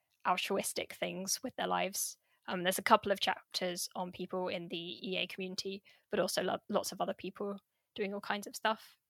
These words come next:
And I thought that was really motivating. Secondly, the new book, The Precipice by Toby Ord. Um, so if you want the most up-to-date, um, in-depth overview of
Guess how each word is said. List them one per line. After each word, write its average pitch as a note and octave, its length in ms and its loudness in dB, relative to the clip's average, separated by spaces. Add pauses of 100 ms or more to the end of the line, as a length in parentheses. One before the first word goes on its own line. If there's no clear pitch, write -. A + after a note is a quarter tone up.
(160)
And G3+ 80 0
I F#3 60 6
thought G3 180 0
that G3+ 140 2
was G#3+ 160 -2
really G#3+ 140 0
motivating. B3 560 -2 (640)
Secondly, A#3 720 8 (880)
the F3+ 260 12
new G#3 180 6
book, - 380 8 (180)
The G#3 80 4
Precipice C#4 720 8
by F#3 320 8
Toby G3+ 360 4
Ord. A#3 280 8 (640)
Um, G3 200 12
so F#3+ 160 10
if F#3 300 4
you G3+ 80 8
want F#3 220 12
the G3 100 10
most G3 480 10
up-to-date, G3 680 8 (600)
um, F3 340 10
in-depth G3 480 4
overview G3 600 4 (100)
of F3 400 10